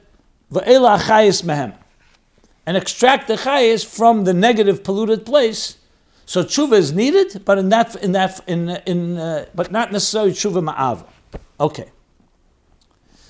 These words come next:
Now the Alter Rebbe goes even further. Now remember, and I want to just reiterate, I think it's important, even though Chassidus Chabad in general doesn't talk about this sin,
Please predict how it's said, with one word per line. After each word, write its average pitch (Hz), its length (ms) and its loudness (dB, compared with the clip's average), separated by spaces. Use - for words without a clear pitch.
Now 202 200 0
the 214 80 2
Alter 185 260 0
Rebbe 151 560 -4
goes 160 240 -2
even 143 220 -8
further. 113 380 -8
Now 151 120 0
remember, 165 600 0
and 139 180 -10
I 156 40 -4
want 160 180 -4
to 151 40 -6
just 147 220 -10
reiterate, 147 400 -2
I 127 80 -6
think 147 200 -8
it's 131 140 -10
important, 123 440 -8
even 202 240 -4
though 180 100 0
Chassidus 165 480 -6
Chabad 143 360 0
in 127 120 -6
general 151 320 -4
doesn't 143 360 -6
talk 151 220 -6
about 123 300 -6
this 131 180 -6
sin, 135 380 -6